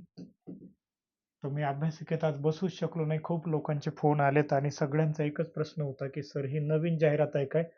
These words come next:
आम्हाला फॉर्म भरता येईल का?" तर भरता येईल की नाही हा व्हिडिओ शेवटपर्यंत बघायचा आहे तुम्हाला. तर हे शुद्धीपत्रक आहे, तुम्हाला फॉर्म भरता येणार नाही, तर हे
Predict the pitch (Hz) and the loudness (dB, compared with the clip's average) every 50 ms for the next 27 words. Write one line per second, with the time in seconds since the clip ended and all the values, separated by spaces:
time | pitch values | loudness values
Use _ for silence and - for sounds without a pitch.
0 | _ _ _ _ _ _ 123 143 147 156 160 165 165 160 - 156 156 151 151 135 | _ _ _ _ _ _ 0 2 4 4 4 2 0 0 2 2 2 2 2 0
1 | 135 143 143 - - 160 143 131 131 131 131 127 127 - - 147 - - - _ | 0 -2 -4 0 2 2 2 2 2 0 -2 -4 -4 -2 -2 -2 -2 -2 -8 _
2 | _ _ _ _ _ _ _ _ _ _ _ _ - 127 127 123 135 147 143 - | _ _ _ _ _ _ _ _ _ _ _ _ -8 -6 -4 -2 -2 -4 0 2
3 | - 156 151 156 160 165 160 156 170 147 147 147 147 139 139 151 151 139 143 143 | 4 4 6 6 4 2 2 0 0 0 2 2 0 0 0 0 0 0 0 0
4 | 139 139 139 135 - - 151 151 147 147 - 151 143 143 139 131 151 135 127 135 | 0 0 -2 -2 0 2 4 4 2 2 0 -2 -2 -2 -2 -2 -2 0 0 0
5 | 117 143 139 131 - 139 131 - 131 127 123 127 147 165 - _ _ _ _ _ | 0 0 -2 0 -2 -4 -4 -4 -6 -6 -6 -6 -8 -8 -10 _ _ _ _ _
6 | _ _ _ _ - 147 127 143 156 151 156 - 165 151 143 143 190 196 196 180 | _ _ _ _ -4 -2 0 0 -2 -2 0 -2 -2 -2 2 2 2 2 4 2
7 | 165 165 - 165 165 160 - 151 131 120 147 175 175 - - - _ _ _ _ | 2 2 4 2 2 2 2 -2 -2 -2 -4 -6 -8 -10 -18 -20 _ _ _ _
8 | _ _ _ _ _ - 147 147 160 170 165 175 170 175 - 151 147 147 151 135 | _ _ _ _ _ -4 -2 0 2 2 2 0 -2 -2 -2 -2 -2 0 -2 -4
9 | 131 131 147 147 - 135 143 135 127 123 127 131 135 131 135 127 110 127 165 170 | -4 -4 -6 -4 -2 -2 -2 0 -2 -2 -2 -2 -2 -2 -4 -6 -6 -6 -8 -8
10 | - _ _ _ _ _ _ _ _ _ _ _ - 139 143 135 - - 160 156 | -8 _ _ _ _ _ _ _ _ _ _ _ -4 -4 -4 -4 -4 -4 -4 -4
11 | 160 - | -4 -6